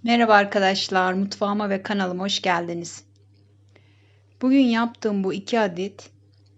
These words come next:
e, yumurtalı susamlı pidemin tarifini sizinle paylaşmak istiyorum. Gerçekten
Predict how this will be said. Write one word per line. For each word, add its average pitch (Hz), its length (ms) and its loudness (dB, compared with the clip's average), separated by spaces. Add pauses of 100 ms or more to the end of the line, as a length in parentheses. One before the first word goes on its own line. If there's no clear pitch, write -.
(420)
e, 190 100 -4
yumurtalı 214 640 0
susamlı 196 720 -6 (520)
pidemin 202 340 -2
tarifini 196 500 -2
sizinle 190 340 -6
paylaşmak 196 520 -2
istiyorum. 175 580 -6
Gerçekten 190 680 -8